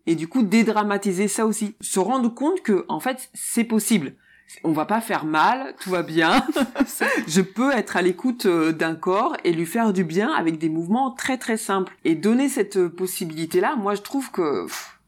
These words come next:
c'est juste super, en fait. C'est, c'est, 'fin, je, déjà, je suis, je suis contente de ça. Si j'ai pu amener ça au sein d'une famille, que les gens, ils se rendent compte que, oui, en fait, c'est accessible, j'en suis capable, et en fait, on est tous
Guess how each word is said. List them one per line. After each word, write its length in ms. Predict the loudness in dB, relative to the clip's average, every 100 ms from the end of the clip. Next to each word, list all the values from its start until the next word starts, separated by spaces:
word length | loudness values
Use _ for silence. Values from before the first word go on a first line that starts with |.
| _ _ -6
c'est 200 | -2 0
juste 220 | 2 2
super, 360 | 0 0 -2 -4
en 80 |
fait. 280 | -8 -10 -12 -20 -20 _ -14
C'est, 500 | -2 2 2 0 -2 -6
c'est, 480 | -4 -2 -2 -4 -6
'fin, 140 | -6
je, 180 | -6 -6 -6 -2
déjà, 260 | 2 4 2
je 60 |
suis, 220 | -2 -4 -4
je 60 |
suis 100 | -6 -2
contente 480 | 0 2 2 0 2
de 120 | 2
ça. 340 | 2 0 0 -6 -20 -8
Si 180 | -2 2
j'ai 140 | 2
pu 360 | 2 0 0 2
amener 320 | 2 4 2
ça 160 | 0 0
au 80 | 0
sein 200 | 0 2
d'une 200 | 2 2
famille, 520 | -2 0 2 0 -2 -10 -20 -20 -4
que 80 | 2
les 160 | 4 4
gens, 100 | 2
ils 80 |
se 140 | -2 0
rendent 240 | -2 -2
compte 300 | -2 0 0
que, 540 | 0 2 4 2 0 -4 -16 -20 _ 0
oui, 220 | 2 2
en 80 | 0
fait, 180 | -2
c'est 120 | -2 -4
accessible, 560 | -4 -6 -2 0 2
j'en 120 | 0
suis 180 | -2 -2
capable, 440 | -2 0 0 -2 -2
et 80 | -2
en 100 | 0
fait, 220 | -2 0
on 80 | 0
est 180 | 0 0
tous 480 | 0 0 0 -6